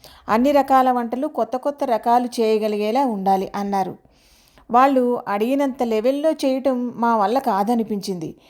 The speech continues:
వాళ్ళు ఇస్తానన్న మొత్తం మాత్రం కళ్ళల్లో అలాగే మెదులుతోంది అమ్మకి. ఆ డబ్బుతో మా ముగ్గురికి కావలసిన బట్టలు కొనేయొచ్చు,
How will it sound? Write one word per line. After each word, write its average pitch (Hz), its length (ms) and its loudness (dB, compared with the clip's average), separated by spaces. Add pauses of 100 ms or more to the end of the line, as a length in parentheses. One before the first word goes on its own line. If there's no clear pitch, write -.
(240)
వాళ్ళు 277 260 4
ఇస్తానన్న 302 580 0
మొత్తం 269 400 -2
మాత్రం 262 420 0
కళ్ళల్లో 226 800 0 (360)
అలాగే 226 380 2
మెదులుతోంది 220 600 0
అమ్మకి. 185 400 -6 (300)
ఆ 240 140 4
డబ్బుతో 240 600 0
మా 226 200 0
ముగ్గురికి 240 560 -2
కావలసిన 226 560 -4
బట్టలు 185 420 0
కొనేయొచ్చు, 214 760 -2